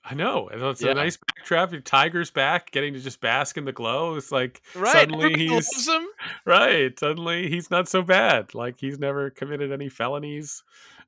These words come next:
Speaker 2: Also, like, Phil, you can't show up to this
Speaker 1: Or
Speaker 2: tournament,
Speaker 1: actually, that
Speaker 2: like,
Speaker 1: he has, but
Speaker 2: Tiger, well, right, Tiger apologized to us directly for
Speaker 1: <laughs> Right.
Speaker 2: cheating on his wife.
Speaker 1: <laughs> Right, true,
Speaker 2: But
Speaker 1: right.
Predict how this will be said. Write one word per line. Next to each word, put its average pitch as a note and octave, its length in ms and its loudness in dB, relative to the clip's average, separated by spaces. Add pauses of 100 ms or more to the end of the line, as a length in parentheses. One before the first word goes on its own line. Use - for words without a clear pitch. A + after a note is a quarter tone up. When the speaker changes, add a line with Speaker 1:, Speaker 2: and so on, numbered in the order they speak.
(220)
Speaker 2:
Also, F4 280 2
like, B3+ 180 8
Phil, B3 300 6
you F3+ 180 0
can't C#4+ 340 2
show A3+ 280 4
up F3+ 180 6
to G3 100 -10
this F3+ 220 -2
Speaker 1:
Or - 60 -18
Speaker 2:
tournament, E3 320 2
Speaker 1:
actually, A#3+ 160 0
that A2 80 4
Speaker 2:
like, A2 100 2
Speaker 1:
he A2 80 -4
has, G#2 320 -6
but - 140 -14 (440)
Speaker 2:
Tiger, G#3 680 6 (180)
well, F#3+ 160 6
right, B3 360 8
Tiger C#4 300 6
apologized G3+ 960 6
to A#3 200 0
us D#3+ 320 2
directly E3 800 4 (200)
for G3 80 0
Speaker 1:
<laughs> - 20 -4
Right. - 80 -2
Speaker 2:
cheating D4 440 4
on - 80 6
his D4+ 140 4
wife. F#4 520 4
Speaker 1:
<laughs> - 340 -4
Right, - 400 6
true, F3 420 4
Speaker 2:
But C3 60 -2
Speaker 1:
right. C#3 400 2